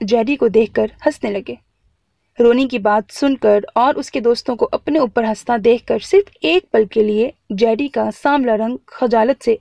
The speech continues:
मजीद गहरा हुआ था। चांदी का चमचा मुंह में डालकर पैदा होने वाले तुम वो कुत्ते हो जो अपने बाप का नाम लेकर भौंक भौंक कर दूसरों को डराते फिरते हो।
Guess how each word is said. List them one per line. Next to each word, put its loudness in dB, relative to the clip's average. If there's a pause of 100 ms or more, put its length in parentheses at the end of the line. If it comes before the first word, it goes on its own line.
मजीद -2
गहरा -2
हुआ 0
था। -14 (1400)
चांदी 4
का 2
चमचा 0
मुंह 4
में 2
डालकर 0
पैदा -2
होने 0
वाले 2
तुम 0
वो 2
कुत्ते -4
हो 0
जो -4
अपने -4
बाप -2
का 0
नाम -2
लेकर 2
भौंक -2
भौंक -2
कर 0
दूसरों -2
को 0
डराते 0
फिरते -4
हो। -8